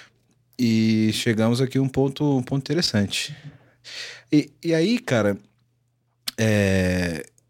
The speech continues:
como que, que funciona isso do ponto de vista de,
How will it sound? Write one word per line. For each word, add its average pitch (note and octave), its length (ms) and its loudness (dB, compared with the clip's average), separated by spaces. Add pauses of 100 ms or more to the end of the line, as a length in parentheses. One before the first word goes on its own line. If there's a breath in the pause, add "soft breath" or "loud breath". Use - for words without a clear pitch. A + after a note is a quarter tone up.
(120)
como A#3 260 0
que, A#3+ 140 -2
que - 260 -2
funciona C#3+ 680 0
isso B2 360 2
do A#2 100 0
ponto B2+ 340 -2
de A2+ 120 0
vista B2 440 0
de, A2 540 0